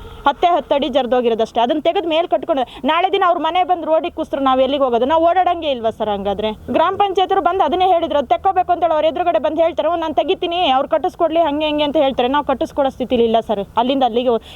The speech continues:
ಏನೊಂದು ಹತ್ತು, ಹತ್ತು, ಇಪ್ಪತ್ತು ಕಲ್ಲು ಬಿದ್ದಿದೆ ಸರ್, ಅದನ್ನು ಇದ್ ಮಾಡಕ್ ತೆಗಿಯಕ್ ಬಿಡ್ತಿಲ್ಲ. ಕಲ್ಲು ತೆಗೆದ್ರೆ ಸೈರಿಗೆ ಇಟ್ರೆ ಆ ಕಲ್ಲು ತಗೊಂಡೋಗಿ ಮತ್ತೆ ನ-, ಸಿ ಸಿ ಕ್ಯಾಮ್ರಾದಲ್ಲಿ ಇದ್ ಮಾಡ್ಕೊಂಡು ಕಂಪ್ಲೇಂಟ್ ಕೊಡ್ತಾರೆ ಸರ್. ಅಲ್ಲಿಗೆ ಹೋಗಿ ಕಂಪ್ಲೇಂಟ್ ಕೊಟ್ಟು ಸ್ಟೇಷನಲ್ಲಿ ಬಂದು ಅವರು ಹೇಳಿದ್ರು, ಎಸ್ ಐ ಸಾಹೇಬ್ರು ಹೇಳಿದ್ರು, "ಇದನ್ನ ನಾನ್ ಕಟ್ಟಿಸ್ಕೊಡ್ತೀನಮ್ಮ,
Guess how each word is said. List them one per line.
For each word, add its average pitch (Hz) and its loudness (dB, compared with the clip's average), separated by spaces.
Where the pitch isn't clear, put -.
ಏನೊಂದು 392 2
ಹತ್ತು, 320 0
ಹತ್ತು, 320 -2
ಇಪ್ಪತ್ತು - -4
ಕಲ್ಲು 339 2
ಬಿದ್ದಿದೆ 320 0
ಸರ್, 302 0
ಅದನ್ನು 320 0
ಇದ್ 269 -2
ಮಾಡಕ್ 277 0
ತೆಗಿಯಕ್ 277 0
ಬಿಡ್ತಿಲ್ಲ. 247 0
ಕಲ್ಲು 370 0
ತೆಗೆದ್ರೆ 359 0
ಸೈರಿಗೆ 339 0
ಇಟ್ರೆ 339 0
ಆ 285 2
ಕಲ್ಲು 320 0
ತಗೊಂಡೋಗಿ 294 0
ಮತ್ತೆ 302 2
ನ-, 254 2
ಸಿ 269 -8
ಸಿ 311 -6
ಕ್ಯಾಮ್ರಾದಲ್ಲಿ 285 0
ಇದ್ 233 -6
ಮಾಡ್ಕೊಂಡು 277 0
ಕಂಪ್ಲೇಂಟ್ 277 -2
ಕೊಡ್ತಾರೆ 208 -2
ಸರ್. 185 -4
ಅಲ್ಲಿಗೆ 185 0
ಹೋಗಿ 202 0
ಕಂಪ್ಲೇಂಟ್ 285 0
ಕೊಟ್ಟು 311 2
ಸ್ಟೇಷನಲ್ಲಿ 294 0
ಬಂದು 285 2
ಅವರು 277 2
ಹೇಳಿದ್ರು, 302 0
ಎಸ್ 247 0
ಐ - -2
ಸಾಹೇಬ್ರು 277 0
ಹೇಳಿದ್ರು, 262 2
"ಇದನ್ನ 294 0
ನಾನ್ 285 0
ಕಟ್ಟಿಸ್ಕೊಡ್ತೀನಮ್ಮ, 294 -2